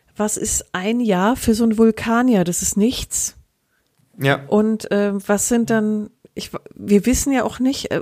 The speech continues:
Speaker 1: oder
Speaker 2: Stimmt.
Speaker 1: ich hab's, vielleicht hab ich's einfach nicht auf dem Schirm. Wie lang sind die denn schon wieder vereint? Wurde das an irgendeiner Stelle mal gesagt?
Speaker 2: Ich glaube nicht, nee.
Speaker 1: Nee, ne?
Speaker 2: Nee.
Speaker 1: Also man weiß es faktisch nicht.
Speaker 2: Ja,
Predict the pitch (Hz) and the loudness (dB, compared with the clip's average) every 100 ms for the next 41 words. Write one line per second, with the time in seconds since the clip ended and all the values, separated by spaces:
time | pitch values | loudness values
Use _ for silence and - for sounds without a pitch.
0 | - 202 196 113 113 - _ - - - | -2 -4 -4 -6 -12 -18 _ -16 -12 -10
1 | 196 - - - - - 190 - 185 - | -10 -10 -12 -14 -8 -2 -2 -2 -6 -4
2 | - - - 269 277 - - 262 - 269 | -6 -6 -8 -8 -6 -8 -6 -6 0 0
3 | 269 214 190 170 233 330 285 233 208 196 | 4 4 4 4 0 -2 -2 -2 0 -2
4 | - 196 190 190 180 - 170 170 175 190 | -2 -2 2 2 0 -2 -2 -2 2 4
5 | 214 190 - 185 - 226 254 226 - - | 4 2 -2 0 2 0 0 -2 0 -2
6 | 202 202 180 160 156 - 127 190 107 104 | 0 2 0 -2 -4 -6 -6 -4 -2 -4
7 | 107 104 - 107 107 _ _ _ _ _ | -6 -10 -10 -12 -12 _ _ _ _ _
8 | _ _ _ _ _ _ _ _ _ _ | _ _ _ _ _ _ _ _ _ _
9 | _ _ _ _ _ _ _ _ - 220 | _ _ _ _ _ _ _ _ -2 2
10 | 196 165 214 - 131 190 180 160 180 175 | 4 4 0 -2 -6 -2 0 0 -2 -2
11 | 190 330 285 - - 254 254 254 233 220 | 0 0 0 -2 -2 -4 -2 -4 -2 0
12 | 214 302 - - - _ _ _ _ _ | 0 0 -6 -14 -20 _ _ _ _ _
13 | _ _ _ _ _ _ _ _ _ - | _ _ _ _ _ _ _ _ _ -10
14 | 123 | -10